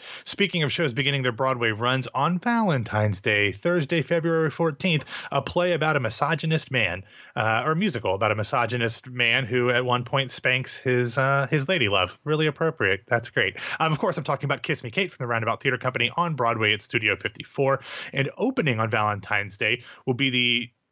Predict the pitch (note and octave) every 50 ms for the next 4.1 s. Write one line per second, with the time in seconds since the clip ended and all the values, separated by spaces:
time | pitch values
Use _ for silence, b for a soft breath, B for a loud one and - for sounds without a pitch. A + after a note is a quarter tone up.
0 | _ - - _ - - - - A3+ A3 A3 A3 G#3+ G3 - - - F#3 F3+ F3+
1 | F3+ F3+ E3+ D3+ B2+ A2 A2 G#2+ C#3+ C#3+ D3+ C#3+ D3+ D3 C#3+ C#3 C#3 C3 - -
2 | - - D3+ D3 C#3+ C#3 C3+ B2+ B2 A#2+ C3 B2+ C3 C3 - - C3+ B2 A#2+ A#2+
3 | A#2 B2 C3+ D3+ D#3 D#3 D3 C3+ B2+ B2 B2 A#2 - - - C3 A#2+ A#2 A#2 A2+
4 | A2